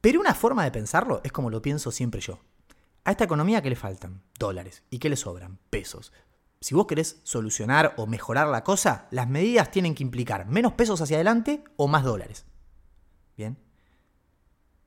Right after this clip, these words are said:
Les repito las medidas. Más tasa, más emisión endógena, más consumo, eh,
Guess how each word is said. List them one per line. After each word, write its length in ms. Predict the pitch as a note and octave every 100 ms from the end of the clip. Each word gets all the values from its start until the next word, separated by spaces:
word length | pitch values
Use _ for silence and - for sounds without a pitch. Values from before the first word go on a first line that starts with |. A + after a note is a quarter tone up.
| _ -
Les 140 | A#2 F2+
repito 280 | G2+ D3
las 120 | G2 G2
medidas. 340 | A2+ G#3+ G#3 - - _ _ _ _ _ -
Más 320 | A2 A#2 -
tasa, 260 | F3+ E3+ B2+
más 180 | A#2
emisión 320 | A#2 G#2+ A#2 A2
endógena, 520 | A2+ D#3 D#3+ C3+ A2+
más 140 | A#2
consumo, 880 | - A#2 G#2+ D#3+ E3+ D#3+ C#3+ C#3 -
eh, 1040 | A2+ A2 G#2 G2+ G2 G2 F#2+ F#2 F#2 F#2+